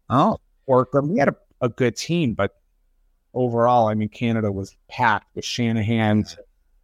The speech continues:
Speaker 2: They were just packed with players.
Speaker 1: Yeah. So did you go, we didn't go right from Buffalo to the Rangers. Did you go someplace else?
Speaker 2: No, I,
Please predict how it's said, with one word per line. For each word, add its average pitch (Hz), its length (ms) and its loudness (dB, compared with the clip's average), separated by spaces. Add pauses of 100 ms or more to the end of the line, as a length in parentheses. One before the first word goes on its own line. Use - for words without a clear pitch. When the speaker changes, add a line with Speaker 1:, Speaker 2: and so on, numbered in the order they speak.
(400)
Speaker 2:
They 104 180 2
were 90 60 -2
just 90 200 -8
packed 104 320 -4
with - 140 -8
players. 92 480 -6 (200)
Speaker 1:
Yeah. 101 220 -4 (180)
So 170 200 2
did 139 220 0
you 151 120 0
go, 135 220 0
we 180 140 -2
didn't 233 120 -4
go 180 60 2
right 147 220 2
from 120 120 -10
Buffalo 120 340 0
to 107 180 -2
the 104 180 -6
Rangers. 113 380 2
Did 101 160 -2
you 139 100 0
go 151 120 -2
someplace 143 380 -2
else? 190 220 -4 (180)
Speaker 2:
No, 117 220 -2
I, 117 180 2